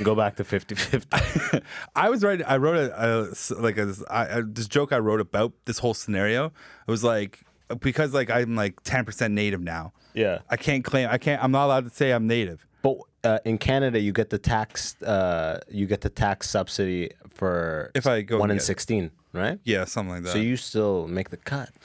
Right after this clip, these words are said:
Speaker 2: Yeah, I s-, I think I still make the cut.
Speaker 1: You're
Speaker 2: I
Speaker 1: just enough
Speaker 2: Yeah. Just enough.
Speaker 1: to avoid thirteen percent sales tax.
Speaker 2: <laughs> Yes.
Speaker 1: <laughs> Yeah, exactly.
Speaker 2: So, like, here's the thing, though. Like, I was thinking about it. Like, if you, if you went to someone who was half black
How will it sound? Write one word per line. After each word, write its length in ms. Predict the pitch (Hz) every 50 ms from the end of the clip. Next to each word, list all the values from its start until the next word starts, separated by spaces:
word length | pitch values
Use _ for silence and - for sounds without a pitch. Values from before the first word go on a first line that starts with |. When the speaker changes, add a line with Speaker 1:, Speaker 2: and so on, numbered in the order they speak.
| - - - - -
Speaker 2:
Yeah, 140 | 120 117 104
I 20 |
s-, 200 | 101 - - - -
I 100 | - 123
think 240 | 107 - - - -
I 60 | 151
still 200 | 117 - - 117
make 160 | 98 98 92 -
the 80 | -
cut. 280 | - - 85 - - -
Speaker 1:
You're 160 | 95 95 87
Speaker 2:
I 40 | 85
Speaker 1:
just 240 | 95 95 - - -
enough 340 | 87 92 110 123 110 98 - -
Speaker 2:
Yeah. 260 | 110 104 92 87 85 - _ _ _ _ _ _ _ _ _ _ _ _ - _ _ -
Just 220 | - 101 - -
enough. 160 | 107 98 82
Speaker 1:
to 60 | -
avoid 280 | 110 90 98 101 98 92
thirteen 400 | - - 104 98 90 - 107 98
percent 380 | - - 90 - - 92 90 -
sales 280 | - - 95 92 95 -
tax. 480 | - 98 78 73 - - - - -
Speaker 2:
<laughs> 80 | - -
Yes. 340 | - - - - - - - -
Speaker 1:
<laughs> 240 | - 107 113 104 -
Yeah, 260 | 147 127 117 123 120 -
exactly. 720 | - 170 - 170 151 139 151 151 - 156 - - 156 143 - - 156 - _ -
Speaker 2:
So, 180 | - - 208
like, 200 | 208 214 214 190
here's 340 | - - 143 - 196 262 247
the 60 | 220 202
thing, 180 | 190 233 247 226
though. 120 | 185 135
Like, 320 | 120 120 117 107 101 - - - - - - -
I 80 | - 156
was 120 | 170 160 -
thinking 240 | - 208 202 202 175
about 180 | 139 120 107
it. 180 | 107 107 90 92
Like, 240 | 117 117 107 95 - _ - _ -
if 140 | 135 139 143
you, 320 | 185 214 220 214 190 151 -
if 180 | 110 143 151 147
you 120 | 185 208
went 160 | 208 208 -
to 180 | - 180 160 147
someone 320 | 127 120 - 160 156 151 139
who 80 | 139
was 120 | 135 120 -
half 240 | - 139 135 -
black 320 | - 139 131 143 - -